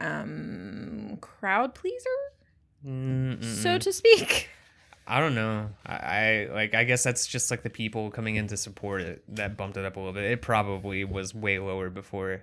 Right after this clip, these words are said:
Speaker 2: This had an Arrow Video release, so
Speaker 1: Oh, oh, shock of all shocks.
Speaker 2: I know, they gave it the, no, this would, to me, I would be like, "Oh, this is perfect for Vinegar Syndrome."
Speaker 1: Mm.
Speaker 2: But
Speaker 1: I feel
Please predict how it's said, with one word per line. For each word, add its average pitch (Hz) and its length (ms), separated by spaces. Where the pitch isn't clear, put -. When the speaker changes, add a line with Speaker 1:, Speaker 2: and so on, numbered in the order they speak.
Speaker 2:
This 180 140
had 110 320
an 95 120
Arrow 98 240
Video 92 480
release, 92 380
so - 420
Speaker 1:
Oh, 208 320
oh, 233 380
shock 294 600
of 240 160
all 214 220
shocks. 170 420
Speaker 2:
I 147 100
know, 165 180
they 143 160
gave 151 260
it 139 60
the, 107 160
no, 160 460
this 208 240
would, 170 280
to 151 100
me, 147 380
I 127 180
would 127 180
be 117 140
like, 107 180
"Oh, 135 140
this 135 200
is 113 120
perfect 107 400
for 101 80
Vinegar 95 400
Syndrome." 92 420
Speaker 1:
Mm. 214 420
Speaker 2:
But 110 680
Speaker 1:
I 359 120
feel 466 160